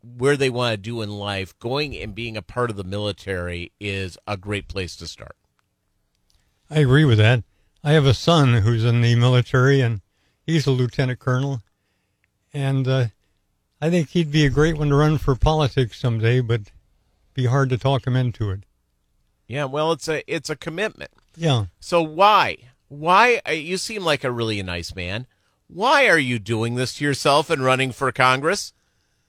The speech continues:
Speaker 2: Well, uh, the reason I'm doing this, Peter, is because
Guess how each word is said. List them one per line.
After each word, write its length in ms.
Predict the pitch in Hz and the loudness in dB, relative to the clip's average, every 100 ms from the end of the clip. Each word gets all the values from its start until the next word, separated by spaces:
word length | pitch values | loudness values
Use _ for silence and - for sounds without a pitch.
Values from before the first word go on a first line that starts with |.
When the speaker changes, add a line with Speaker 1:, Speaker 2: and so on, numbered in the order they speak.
| _ _ _ _ _ _ | _ _ _ _ _ _
Speaker 2:
Well, 540 | 151 185 226 226 185 165 | 2 4 6 4 2 4
uh, 120 | 151 | 4
the 120 | 160 | 4
reason 300 | 208 233 185 | 4 4 4
I'm 240 | 185 175 | 4 4
doing 280 | 160 196 180 | 4 4 6
this, 200 | 139 117 | 4 2
Peter, 400 | - 147 151 151 | 2 2 4 4
is 160 | 139 113 | 2 0
because 720 | 127 135 - 160 160 143 | -2 -2 0 0 0 -2